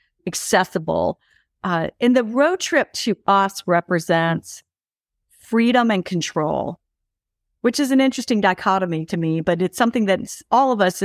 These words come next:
to a certain level crave. You want the freedom of being able to get in your car and just go wherever you want to go. And this era, when so much of what we do is scheduled and controlled by other people, especially with the pandemic,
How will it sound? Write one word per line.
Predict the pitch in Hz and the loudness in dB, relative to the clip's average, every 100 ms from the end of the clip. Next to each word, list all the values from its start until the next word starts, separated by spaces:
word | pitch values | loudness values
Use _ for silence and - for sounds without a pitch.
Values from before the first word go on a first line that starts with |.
| 190 | -4
to | - 190 | -2 -4
a | |
certain | - 202 175 | -2 -2 0
level | 170 160 160 - _ | 0 0 -4 -6 _
crave. | - 339 330 180 165 - _ _ _ | -4 0 2 2 0 -8 _ _ _
You | 233 269 | -2 2
want | 311 320 | 2 0
the | 262 | -6
freedom | - - 285 311 294 240 | -6 -8 -4 0 0 0
of | 214 | -2
being | 226 208 | -4 -2
able | 208 208 | -2 -4
to | - _ _ _ _ - | -8 _ _ _ _ -2
get | 269 320 | 0 2
in | 285 | 0
your | 262 | 0
car | 240 226 202 | 0 0 0
and | 196 | -2
just | 185 - | -6 -6
go | 240 240 | -2 0
wherever | 269 220 214 | 0 -2 -2
you | 202 180 _ _ | -4 -4 _ _
want | 180 196 | 0 0
to | 208 | 2
go. | 269 285 190 180 | 2 2 2 0
And | 190 - | -4 -8
this | 262 277 - - | -6 -6 -8 -2
era, | 226 233 214 | 0 2 2
when | 185 185 175 | 2 -2 -2
so | - 240 | 0 2
much | 240 226 208 | 2 2 0
of | |
what | 185 - | 0 0
we | 208 165 | -2 -4
do | - 190 180 | 0 2 2
is | 165 | -2
scheduled | - - 214 190 185 | -6 0 0 2 0
and | 170 160 | 0 -4
controlled | 160 - 190 | -8 -2 0
by | 175 165 | 0 0
other | 156 | -2
people, | 160 - 285 214 180 170 - _ _ _ _ _ | -6 -2 -2 2 0 0 -10 _ _ _ _ _
especially | - - 285 - 247 | -16 -2 0 2 0
with | 196 175 | 0 -4
the | |
pandemic, | - 196 175 170 214 214 160 165 _ | -6 -2 -2 2 2 2 0 -4 _